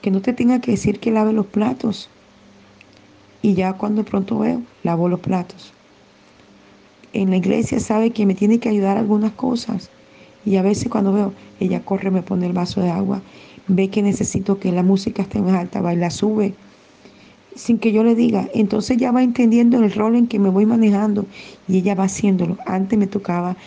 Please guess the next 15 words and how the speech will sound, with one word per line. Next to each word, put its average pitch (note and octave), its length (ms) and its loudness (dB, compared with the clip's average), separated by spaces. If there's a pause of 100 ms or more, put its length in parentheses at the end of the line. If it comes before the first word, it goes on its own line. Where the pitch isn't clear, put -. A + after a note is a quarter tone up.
(140)
decirle G3 640 0
y F#3 60 -2
a F3+ 60 0
veces E3+ 220 -4
hasta F#3 200 -4
regañarle. F#3+ 600 -2 (1300)
Entonces, G3 600 0
que G3 120 -4
cambiemos A#3 720 2
esa A#3 180 0
actitud A3+ 520 0 (420)
frente B3 480 0
a A#3+ 80 2
nuestros A#3+ 840 2
hijos. B3+ 640 2